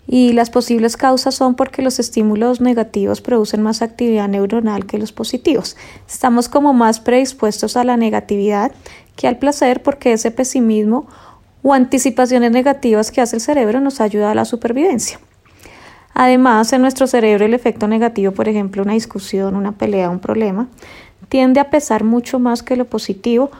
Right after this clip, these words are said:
o los momentos felices. Mejor dicho, el cerebro para sobrevivir busca amenazas y peligros de manera constante, aunque hoy en día ya no tenemos, ya no estamos expuestos, pues, a tantos peligros a nivel de supervivencia como nuestros antepasados.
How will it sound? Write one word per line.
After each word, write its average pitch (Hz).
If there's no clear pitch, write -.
o 240
los 226
momentos 202
felices. -
Mejor 262
dicho, -
el 247
cerebro 269
para 302
sobrevivir 247
busca 262
amenazas 247
y 285
peligros 220
de 262
manera 226
constante, 233
aunque 262
hoy 240
en 254
día 269
ya 262
no 254
tenemos, 247
ya 226
no 233
estamos 247
expuestos, 226
pues, 233
a 220
tantos 202
peligros 208
a 233
nivel 208
de 202
supervivencia 214
como -
nuestros 196
antepasados. -